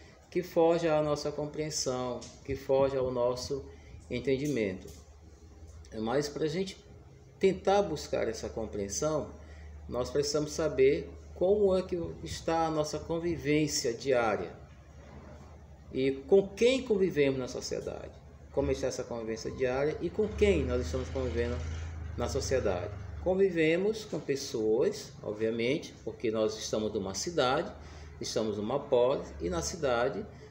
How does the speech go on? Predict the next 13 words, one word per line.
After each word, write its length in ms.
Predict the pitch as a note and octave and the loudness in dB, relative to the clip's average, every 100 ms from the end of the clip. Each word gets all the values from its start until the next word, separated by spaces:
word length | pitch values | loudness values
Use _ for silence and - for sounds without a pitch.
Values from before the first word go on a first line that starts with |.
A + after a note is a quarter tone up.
| - | -10
tem 180 | - C#3+ | 0 2
pessoas, 840 | F3 F3 - F3 E3+ G2+ F2 - - | 2 -2 2 6 8 6 4 -4 -12
né? 280 | G1+ A#1+ - - - - _ - | -8 -8 -8 -14 -20 -20 _ 2
Tem 340 | C#3 C#3+ C#3 | 4 4 0
tecnologia, 1040 | C#3 D3 - D3+ D#3+ C3+ C#3+ D3+ C#3+ A2+ | 2 2 2 2 2 0 0 2 2 2
tem 140 | G#2+ A#2 | 0 -2
desenvolvimento, 1160 | B2+ C#3+ C3 C#3 D#3 D3 C#3+ C#3+ C3+ - A2 - - - - _ - | -2 -2 -2 0 0 2 4 4 2 0 -8 -8 -20 -20 -20 _ -6
assim 260 | D3 G#3 | -2 0
como 260 | G3+ G3 G3 | 2 0 0
também 440 | G3 E3 D3 D#3 | 0 2 2 2
tem 160 | D#3+ E3+ | -2 -4
algumas 320 | D3+ D3+ C#3 | -2 -4 -4
sociedades 920 | D3 - D#3+ C3+ B2+ C#3+ - - - | -6 -4 -2 0 2 0 -2 -10 -12